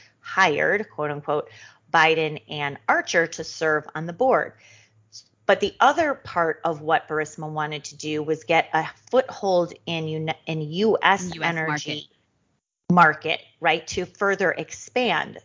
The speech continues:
Speaker 1: So it wasn't just the corruption part of it. That's why it went on for so long, is they were trying to use those two, um, to get, um, to get a, a foothold here in, in our,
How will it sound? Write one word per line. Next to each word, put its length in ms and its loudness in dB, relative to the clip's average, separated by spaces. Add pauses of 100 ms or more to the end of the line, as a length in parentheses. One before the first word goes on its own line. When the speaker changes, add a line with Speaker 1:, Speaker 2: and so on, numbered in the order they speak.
Speaker 1:
So 260 6
it 60 -6
wasn't 420 2
just 320 -2
the 60 -8
corruption 500 -6
part 240 -6
of 140 -8
it. 120 -4
That's 280 -6
why 360 0
it 160 -10
went 140 -8
on 180 0
for 160 -8
so 200 -6
long, 260 -8 (640)
is 280 2
they 120 4
were 140 2
trying 260 0
to 80 0
use 400 -6
those 320 0
two, 440 -4 (440)
um, 320 0
to 220 -8
get, 520 0 (240)
um, 380 -4 (760)
to 120 -2
get 140 2 (200)
a, 240 2
a 60 -6
foothold 480 -2
here 320 0
in, 420 -6 (120)
in 180 -6 (100)
our, 560 2